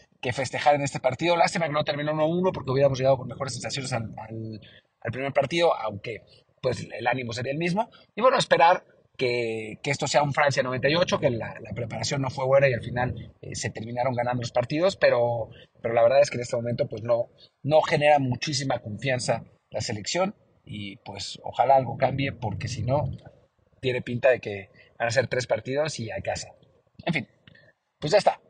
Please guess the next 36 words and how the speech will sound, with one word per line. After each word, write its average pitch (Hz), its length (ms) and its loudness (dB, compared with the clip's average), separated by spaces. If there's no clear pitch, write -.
Los 127 160 -2
dejo 185 160 6
con 156 160 6
Luis, 196 220 4
que 143 160 0
seguro 139 260 0
tiene 151 180 -4
cosas 139 240 -4
más 147 320 -6
interesantes 139 480 0
que 131 120 0
decir, 185 360 -2
porque 107 260 -10
tuvo 131 200 -2
más 120 160 -6
tiempo 135 220 -4
para 110 140 -8
hablar 175 280 4
y, 110 480 -8
digo, 123 180 -4
para, 113 240 -2
y 120 760 -10
tuvo, 143 320 0
va 156 120 6
a - 20 0
tener 139 200 -8
más 123 120 -4
tiempo 120 160 -4
para 110 120 -10
hablar, 139 220 -2
pues, 151 220 0
y 113 400 -6
vio 110 160 0
el 139 80 4
partido 143 300 0
completo. 113 400 -4